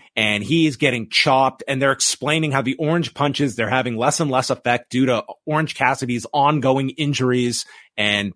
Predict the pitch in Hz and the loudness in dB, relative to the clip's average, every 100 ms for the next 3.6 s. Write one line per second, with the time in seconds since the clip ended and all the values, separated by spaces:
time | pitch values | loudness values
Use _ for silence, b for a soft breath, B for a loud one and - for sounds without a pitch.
0 | - 123 - 139 135 131 123 117 104 92 | -8 -6 0 2 2 0 0 -2 -2 -6
1 | _ _ _ - - 143 - 170 175 - | _ _ _ -10 -4 -4 0 2 2 2
2 | 165 151 151 113 110 - 139 151 151 127 | 2 2 2 0 -8 -4 0 0 0 0
3 | 120 120 110 101 95 | 0 0 -2 -4 -4